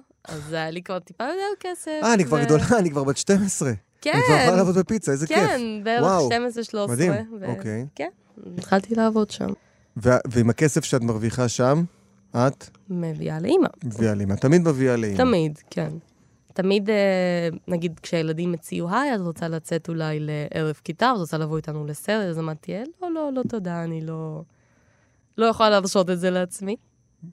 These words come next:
Speaker 1: פעם ראשונה שהלכתי ever לסרט זה בערך בכיתה י"א.
Speaker 2: לסרט?
Speaker 1: כן.
Speaker 2: איזה סרט זה היה?
Speaker 1: וואו, אני לא זוכרת.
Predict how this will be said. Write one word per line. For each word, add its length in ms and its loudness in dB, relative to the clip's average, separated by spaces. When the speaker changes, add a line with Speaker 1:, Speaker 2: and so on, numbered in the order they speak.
Speaker 1:
פעם 140 -2
ראשונה 260 0
שהלכתי 460 0
ever 220 6
לסרט 600 -2
זה 340 -4
בערך 340 -6
בכיתה 260 -12
י"א. 400 -4
Speaker 2:
לסרט? 760 2
Speaker 1:
כן. 260 6
Speaker 2:
איזה 140 0
סרט 280 0
זה 100 0
היה? 220 0
Speaker 1:
וואו, 480 -12
אני 80 -2
לא 60 0
זוכרת. 720 -8